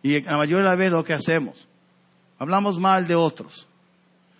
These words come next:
Y, y enfocamos en sus errores, enfocamos en sus detalles.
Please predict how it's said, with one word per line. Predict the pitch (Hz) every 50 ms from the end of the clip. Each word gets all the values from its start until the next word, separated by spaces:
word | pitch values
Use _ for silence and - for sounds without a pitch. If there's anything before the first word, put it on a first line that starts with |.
| _ _ _ _ _ _ _
Y, | - 185 185 185 180 180 180 180 180 - -
y | - 180 185 180
enfocamos | 160 160 170 156 - 202 208 208 208 214 202 190
en | 190 185
sus | 180 - 190 185 180 170 - -
errores, | 170 160 151 160 170 170 165 151 143 120 107 143
enfocamos | 147 139 - 160 156 - - 214 233 240 240 240 208
en | 208 190 170
sus | - 185 180 156
detalles. | 165 160 151 - 175 165 170 156 131 107 95 - - -